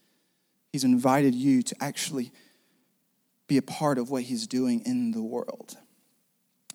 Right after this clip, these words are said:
The second thing I noticed, verse three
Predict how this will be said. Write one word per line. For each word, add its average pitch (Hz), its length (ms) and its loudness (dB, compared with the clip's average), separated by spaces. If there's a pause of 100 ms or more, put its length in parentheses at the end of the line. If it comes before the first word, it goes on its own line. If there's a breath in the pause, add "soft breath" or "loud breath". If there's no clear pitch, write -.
(300)
The 156 60 -4
second 208 220 6
thing 160 140 4
I 143 60 4
noticed, 135 360 2 (420 soft breath)
verse - 460 4 (280)
three 135 340 4